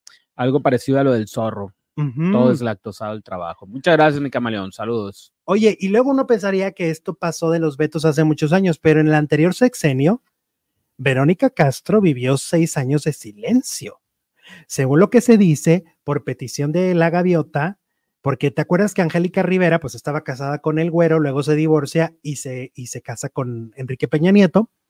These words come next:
Speaker 2: Y dicen que por unas declaraciones que dio Verónica Castro a una revista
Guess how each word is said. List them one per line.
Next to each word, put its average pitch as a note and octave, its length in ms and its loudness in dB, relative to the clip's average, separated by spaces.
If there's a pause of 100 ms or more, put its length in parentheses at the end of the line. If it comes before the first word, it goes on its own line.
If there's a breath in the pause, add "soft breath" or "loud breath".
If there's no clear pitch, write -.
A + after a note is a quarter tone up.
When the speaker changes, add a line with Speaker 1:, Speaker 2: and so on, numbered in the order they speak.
(460)
Speaker 2:
Y G3+ 140 6
dicen G3 580 2 (380 loud breath)
que D#3+ 400 4
por D3+ 220 0
unas E3+ 180 0
declaraciones E3 880 0
que A#2+ 140 -10
dio C3+ 160 -2
Verónica D3+ 440 -2
Castro D#3+ 440 -6
a A2+ 40 -8
una B2 160 -6
revista E3+ 640 -4